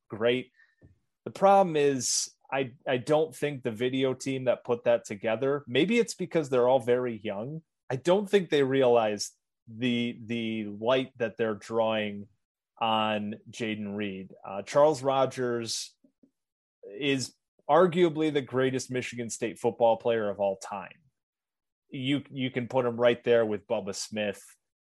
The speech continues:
with, if you wanna say, like, Kirk Cousins, just for the things that he did, but he was the number two overall draft pick. And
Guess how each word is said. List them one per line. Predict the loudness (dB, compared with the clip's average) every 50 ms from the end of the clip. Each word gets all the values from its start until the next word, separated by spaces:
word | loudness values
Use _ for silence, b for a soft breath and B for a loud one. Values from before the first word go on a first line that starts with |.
| _ _ _
with, | -4 -4 -2 -4 -4 -4
if | -8 -8 -6
you | -4 -4 -2
wanna | -2 -2 0 0 -2 -2 -4 -6
say, | -8 -4 -2 0 0
like, | 0 0 -2 -4 -6
Kirk | -8 -8 -8 -6
Cousins, | -4 -2 -2 -2 -2 -4 -8 -8 -8 -10 -10
just | -10 -10 -10 -10 -8
for | -8 -8 -8
the | -8 -8
things | -8 -8 -8 -8 -8 -8
that | -10 -10
he | -10 -10
did, | -10 -4 -4 -2 -2 -4 -6 -4
but | -4 -4 -4 -4
he | -2 0
was | 0 0 0
the | 2
number | 4 4 4 4 2 0 -4 -4
two | -4 0 2 4 4
overall | 4 2 2 0 0 0 0
draft | -2 -6 -8 -6 -4 -4 -6 -6 -10 -18
pick. | -20 -20 -20 _ _ _ _ _ _ _ _ _ _ _ _ _ _ 2
And | 4 6 6 6 6 4 2 0 -2 -6